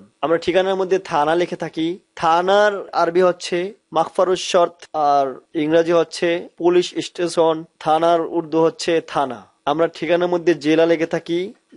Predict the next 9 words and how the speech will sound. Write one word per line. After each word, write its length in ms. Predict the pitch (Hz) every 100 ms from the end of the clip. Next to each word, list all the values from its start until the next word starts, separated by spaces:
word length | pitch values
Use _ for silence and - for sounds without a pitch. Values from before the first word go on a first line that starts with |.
| 135
জেলার 420 | 151 175 185 180 180 - 170
আরবি 240 | 165 170
হচ্ছে 340 | 180 180 - 202 226 - -
মুহাফাজা, 680 | 165 190 190 180 165 170 190 - _ -
আর 300 | 165 156 156 160 _ 160
জেলার 340 | 143 175 180 170
ইংরেজি 320 | 175 180 175
হচ্ছে 260 | 175 - 180
ডিস্ট্রিক্ট, 540 | 156 165 - 180 -